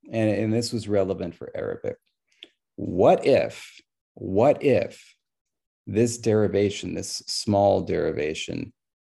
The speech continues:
happened after the plural? All right. Rather than happening before the plural, okay? Uh,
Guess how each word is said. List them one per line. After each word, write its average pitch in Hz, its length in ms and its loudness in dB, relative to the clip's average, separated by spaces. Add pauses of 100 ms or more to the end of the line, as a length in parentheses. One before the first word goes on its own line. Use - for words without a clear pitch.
(280)
happened 92 560 -4 (220)
after 87 680 -4 (160)
the - 80 -8
plural? 64 500 -6 (1800)
All - 80 -6
right. 87 280 0 (880)
Rather 107 420 4
than 113 140 6
happening 92 680 0 (120)
before 95 840 0 (120)
the 92 100 -10
plural, - 460 -6 (420)
okay? 95 480 0 (880)
Uh, 90 480 4